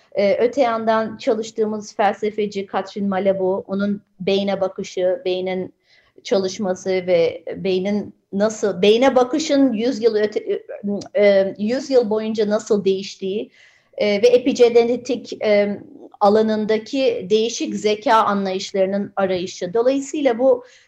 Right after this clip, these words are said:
yani çok homojen, homo-, homojen olan teknolojiye bakış açısını biraz daha çeşitlendirmek, daha renklendirmek üzere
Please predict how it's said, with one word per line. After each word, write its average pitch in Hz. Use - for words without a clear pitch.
yani 247
çok 320
homojen, 247
homo-, 233
homojen 240
olan 214
teknolojiye 226
bakış 208
açısını 220
biraz 247
daha 254
çeşitlendirmek, 202
daha 208
renklendirmek 214
üzere 214